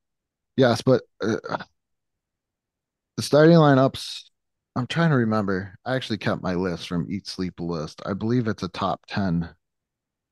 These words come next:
toy that I had on mine.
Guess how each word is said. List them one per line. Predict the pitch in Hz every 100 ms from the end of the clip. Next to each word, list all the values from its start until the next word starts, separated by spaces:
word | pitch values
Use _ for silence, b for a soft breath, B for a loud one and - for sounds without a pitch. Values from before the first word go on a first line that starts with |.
| _ _ _ _
toy | 92 76 67 - _ _ _ _ _ _ -
that | 85
I | 80
had | 85 82 76
on | 71 71
mine. | 71 67